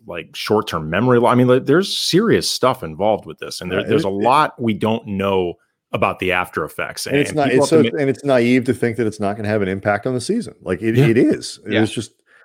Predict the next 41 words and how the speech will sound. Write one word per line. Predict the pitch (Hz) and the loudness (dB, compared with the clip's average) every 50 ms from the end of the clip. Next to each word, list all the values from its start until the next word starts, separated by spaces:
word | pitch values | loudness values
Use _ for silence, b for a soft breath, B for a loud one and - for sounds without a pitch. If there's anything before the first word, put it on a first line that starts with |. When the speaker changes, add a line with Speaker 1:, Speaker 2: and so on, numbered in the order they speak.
| b b b b | b b b b
Speaker 2:
I, | - 208 | 2 4
I | 202 190 220 | 6 6 6
would | 220 208 262 294 294 | 6 6 4 4 4
like, | 254 190 139 110 | 4 4 4 2
I, | 120 160 294 330 262 - - | 0 0 0 0 -2 -4 -6
I, | 135 202 294 311 233 78 - - - | -4 -2 -2 -2 -4 -6 -10 -4 -2
I | 180 | 0
would | 214 202 123 | 0 2 0
love | 107 98 107 123 131 135 120 | -2 -2 0 0 0 0 -2
to | 120 117 | -4 -6
see | - - 120 107 | -6 -4 -4 -4
them | 95 95 87 85 | -4 -6 -8 -12
try | - - 107 98 95 92 90 | -8 -4 -2 -2 0 -2 -2
this, | 82 90 87 85 - - - | -2 -4 -4 -6 -6 -8 -6
uh, | 90 85 82 80 78 76 76 76 80 _ _ _ _ _ _ _ _ _ _ _ | -6 -4 -4 -4 -4 -6 -8 -12 -16 _ _ _ _ _ _ _ _ _ _ _
this | 104 98 - | -8 -6 0
sort | - 110 107 101 | 2 4 4 4
of | 92 82 | 2 2
divisional | 76 98 101 82 95 107 104 - 107 104 95 92 90 87 - | 0 0 0 4 4 2 4 2 0 0 0 0 0 0 -2
pod | - - - 92 92 95 101 107 110 - | -6 -6 -4 -2 0 0 0 -2 -4 -6
thing | - 131 131 131 135 135 131 127 | -4 -4 -2 -2 -4 -4 -4 -2
where | 107 104 98 92 92 90 90 87 85 85 b b b b b b b _ _ | 0 0 2 2 0 0 0 -2 -4 -6 b b b b b b b _ _
essentially | 127 117 - - - 123 117 123 117 - 131 117 110 104 101 | -6 -6 -4 -2 0 0 0 0 -2 -2 0 2 2 2 2
the, | 90 101 85 78 82 - | 2 0 0 0 -6 -6
the | 85 82 104 | -2 0 0
bulk | - - - 110 110 117 117 - - | 0 2 4 4 4 4 4 2 2
of | 117 104 92 | 0 2 2
the | 95 101 | 0 -4
seventy-two | - - 113 104 98 101 101 98 95 - - 107 104 87 | -2 -2 -2 -2 -2 -2 -4 -6 -6 -6 -4 -6 -4 -4
games, | 90 95 92 95 98 98 95 92 - | -4 -4 -4 -4 -4 -6 -6 -6 -6
or | 92 90 85 82 - | -4 -4 -4 -4 -4
half | - 110 113 110 - - | -2 -2 -2 -2 -4 -6
of | 98 95 | -2 -2
them, | 107 101 98 | -2 0 2
whatever | 101 101 107 104 107 | 2 2 2 2 2
it | 104 | 0
would | 90 82 76 | 0 0 0
be, | 104 107 | 0 0
would | 101 95 82 | 0 0 0
be | 82 95 92 | 0 0 0
against, | 90 80 95 90 90 85 - - - | 0 0 -2 -2 -2 -4 -8 -12 -16